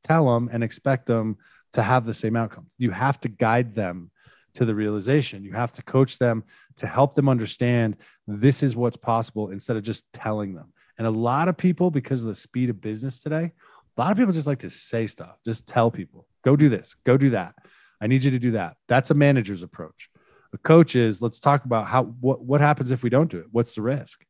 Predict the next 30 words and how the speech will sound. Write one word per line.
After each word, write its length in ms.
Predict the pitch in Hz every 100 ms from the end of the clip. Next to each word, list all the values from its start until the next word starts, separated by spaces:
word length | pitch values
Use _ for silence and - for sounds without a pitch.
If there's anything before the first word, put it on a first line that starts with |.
| _ _ _ _ _
What 180 | 117 123
if 140 | 123
we 80 | 120
do 160 | 110 185
do 140 | 110
it 100 | 95
and 140 | 104 -
fail? 420 | 135 110 85 -
What, 300 | 113 127 -
what 460 | 123 123 139 143 -
could 120 | 147
the 60 | 123
potential 340 | - 139 131
outcome 260 | 123 123 123
be 120 | 120
over 140 | 110
here?" 220 | 98 139 110
You 180 | 113 110
have 140 | 165
to 80 | 175
have 120 | 147
more 240 | 131 127 127
of 60 |
a 60 | 117
conversation. 520 | 117 110 95 104 92
The 60 | 98
patience 460 | - 151 156 170 -
for 160 | 123
me 180 | 110 110
is, 240 | 101 92